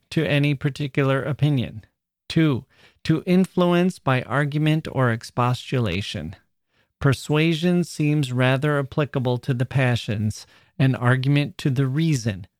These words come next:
but this is not always observed. We allow a number of possibilities in our concept of persuading. It's getting someone to do something, to adopt a position or view or course of conduct. We change their mind.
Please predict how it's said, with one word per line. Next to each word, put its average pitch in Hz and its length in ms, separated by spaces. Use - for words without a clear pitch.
but 131 220
this 147 220
is 147 240
not 117 300
always 117 560
observed. 107 800
We 156 140
allow 165 280
a 185 40
number 170 320
of 123 140
possibilities 120 760
in 117 80
our 71 120
concept 107 520
of 98 220
persuading. 123 680
It's 135 200
getting 160 320
someone 160 380
to - 120
do 151 340
something, 110 560
to 143 160
adopt 127 420
a 139 60
position 127 720
or 113 120
view 143 440
or 117 140
course - 380
of 135 120
conduct. - 600
We 160 120
change 113 380
their 131 140
mind. 131 460